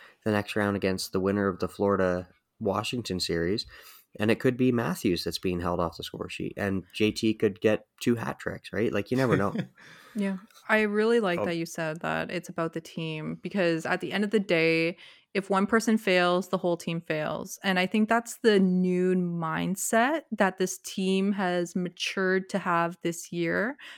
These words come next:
Speaker 3: because, you know, it feels like a single unit. They're clicking. They, like, everything is working out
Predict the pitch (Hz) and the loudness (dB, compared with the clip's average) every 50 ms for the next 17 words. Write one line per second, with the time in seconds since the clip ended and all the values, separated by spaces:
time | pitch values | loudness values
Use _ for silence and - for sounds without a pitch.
0 | - - 208 - 226 208 202 190 - - - _ _ _ - 220 226 247 247 240 | -12 -10 -6 0 0 0 0 0 -4 -10 -18 _ _ _ -2 0 2 2 2 0
1 | - - _ _ - 240 240 - - - 285 294 311 311 - 320 302 - 240 - | 0 -4 _ _ -4 -4 -4 -2 0 2 2 2 2 0 2 0 0 2 0 -2
2 | - - - 247 233 233 226 233 220 214 185 170 175 175 180 196 208 196 170 156 | -4 -2 2 4 4 6 6 4 4 2 2 0 0 0 0 2 2 0 0 -2
3 | 151 - - - - - - - _ - 220 214 214 - - - 220 214 214 226 | -4 -4 -6 -10 -14 -18 -20 -10 _ 0 0 0 0 -2 -4 2 4 4 4 4
4 | 220 - 214 175 165 165 170 170 196 - - _ - 208 202 - - 226 247 294 | 4 0 -2 0 0 0 0 0 -2 -2 -2 _ -2 -2 -2 -2 0 0 0 2
5 | 359 415 403 381 392 330 294 277 254 254 214 190 180 180 190 202 220 - - 254 | 2 2 2 2 2 2 4 4 4 4 2 2 0 2 2 2 2 0 2 2
6 | 233 196 185 196 208 208 214 - - | 2 2 2 0 0 -2 -2 -4 -8